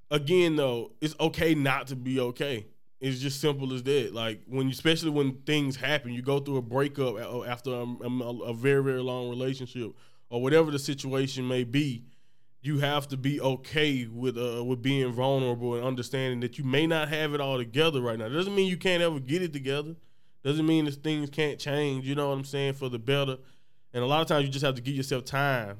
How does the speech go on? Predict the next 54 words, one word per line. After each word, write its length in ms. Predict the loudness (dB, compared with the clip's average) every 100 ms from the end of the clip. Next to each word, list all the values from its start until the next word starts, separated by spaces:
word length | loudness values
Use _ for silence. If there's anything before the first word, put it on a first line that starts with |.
| -16
to 120 | -8
process 500 | -2 -2 -2 -2 -4
and 260 | 0 -2 0
so 100 | -2
you 180 | -2
can 380 | 0 2 4 2
get 200 | 0 -2
things 240 | -2 -2 -4
together 400 | -6 -4 -4 -6
and 100 | -8
get 200 | -8 -8
your, 120 | -10 -14 -20 -14
get 100 | -6
things 220 | -4 -2
on 100 | -4
a, 60 | -6
on 220 | -4 -2
your 160 | 0 0
own 240 | 0 0
accord 540 | 0 -4 -2 0 0 -2
and 100 | -4
figure 280 | -6 -6
things 340 | -6 -6 -6 -6
out. 200 | -6 -8 -18 -10 -2
But 100 | 2
it's 80 |
also 260 | 2 2 2
okay 260 | 2 2 2
to 60 |
rely 280 | 2 2 4
on 180 | 4 2
other 180 | -2 -4
people 360 | -6 -8 -12 -18 -20 -20 -20 -20 -20 -10
and 120 | -4
rely 240 | 0 2 4
on 260 | 2 0 -2
your, 220 | -2 -2
your 180 | -2 -4
friends, 540 | -2 0 2 2 0
rely 300 | -2 0 2
on 80 | 2
your 100 | 0
loved 360 | 0 2 0 0
ones, 440 | 0 -2 -4 -6
you 120 | -6 -4
know 100 | -2
what 100 | -4
I'm 80 |
saying? 260 | -4 -4 -4
Because 200 | -4 -6
again, 300 | -2 2 2
like 180 | 0 -4
you 60 |
said, 380 | -6 -4 -2 -4